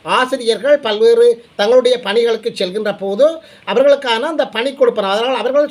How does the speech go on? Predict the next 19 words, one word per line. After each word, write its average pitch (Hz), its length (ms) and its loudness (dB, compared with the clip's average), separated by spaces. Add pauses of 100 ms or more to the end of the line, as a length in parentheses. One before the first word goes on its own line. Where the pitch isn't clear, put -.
செ-, 208 220 0
மிக 220 260 -4
கஷ்டப்படுகின்றார்கள். 196 920 -6 (260)
அ, 202 180 0
பல 226 320 -2
வாகனங்கள் 214 640 -2
எடுக்கின்றார்கள், 240 600 -2
பிறகு 240 360 -2 (100)
உள்ளுக்கு 233 440 -2
போகின்ற 208 400 -4
போது 214 420 0 (200)
பேருந்து 247 360 0
இன்னொரு 240 320 2
வாகனத்தை 214 440 -4
எடுக்கின்றார்கள், 220 680 -2 (280)
அ, 285 400 2
இதைவிட 269 420 2
நடந்து 262 440 -2
செல்கின்றார்கள். 220 640 -2